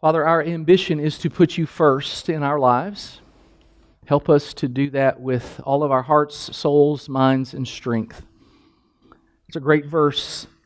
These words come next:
It reminds us that you are everything and that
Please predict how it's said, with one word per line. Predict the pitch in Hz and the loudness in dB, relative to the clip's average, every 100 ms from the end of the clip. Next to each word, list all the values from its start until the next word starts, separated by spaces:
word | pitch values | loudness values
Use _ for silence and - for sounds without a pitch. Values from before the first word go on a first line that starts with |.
| _ _ _ | _ _ _
It | 139 | -12
reminds | 139 147 156 160 | -4 0 0 0
us | 151 - | -8 -4
that | 143 | -2
you | 131 156 139 | 0 0 2
are | 131 | 0
everything | 135 156 139 127 - 123 120 | 0 0 0 -4 -2 0 2
and | 123 | 2
that | 107 | 0